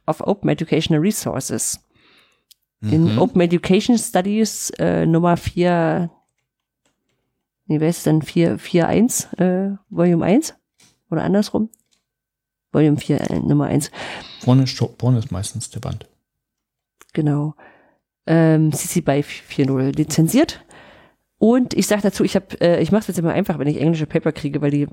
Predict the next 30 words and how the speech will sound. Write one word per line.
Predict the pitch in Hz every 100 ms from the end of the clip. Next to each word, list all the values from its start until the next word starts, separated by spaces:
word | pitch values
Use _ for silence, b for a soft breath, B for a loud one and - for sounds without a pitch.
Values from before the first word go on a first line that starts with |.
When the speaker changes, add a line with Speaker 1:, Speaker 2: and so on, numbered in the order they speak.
| - - -
Speaker 1:
sind | 147 147
ja |
immer | 131
ein | 139
bisschen, | 147 143 131
trotzdem | - 151 139
ein |
bisschen | 139 139
anstrengender | 139 - 139 135
als | 135
deutsche | - 175 -
Paper. | 147 -
Ich | 151 147
lass | 147 -
die | 151
mir | 143
übersetzen | 139 165 - 135
bei | 139
DeepL | 139 143 143 165
und, | 139 147 - -
äh, | 143 151 - _ -
Speaker 2:
Mhm. | 110 123 240 _ _ -
Speaker 1:
lies | 147
das | 143 -
Deutsche. | 175 -
Das | 143
ist | - 143 - - -
echt | 127 - -
gut. | 214 170 -
Also, | - 147 143 143